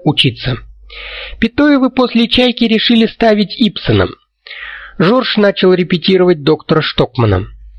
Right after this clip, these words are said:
Ученики допускались на репетиции, но их в расчёт никто не принимал. И Юлий решил уехать в Англию к Михаилу Чехову. Нужно было рекомендательное письмо, и тут он вспомнил об отце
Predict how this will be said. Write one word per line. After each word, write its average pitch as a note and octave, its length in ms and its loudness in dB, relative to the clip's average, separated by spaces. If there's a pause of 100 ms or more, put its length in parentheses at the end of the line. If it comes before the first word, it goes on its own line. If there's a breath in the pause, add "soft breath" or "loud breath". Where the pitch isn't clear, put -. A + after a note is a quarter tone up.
Ученики F#3+ 520 0
допускались G3 680 -2 (280 loud breath)
на F#3 100 2
репетиции, F#3 880 0
но E3+ 180 2
их A3 320 -2
в D#3+ 120 2
расчёт E3+ 420 0
никто F3+ 300 0
не F#3 140 2
принимал. D#3+ 640 0 (300)
И E3+ 80 -2
Юлий A#3 420 2
решил F#3 520 0
уехать F3 460 0
в C3+ 80 0
Англию G3+ 460 2 (340 loud breath)
к - 60 0
Михаилу E3 520 2
Чехову. G2 640 -2 (580)
Нужно A#3+ 360 2
было A#3 260 4
рекомендательное G3+ 800 0
письмо, D#3+ 480 0 (400 loud breath)
и F#3+ 80 0
тут C4 220 0
он G#3 140 2
вспомнил F#3 540 0
об D3 200 -2
отце A#3+ 400 0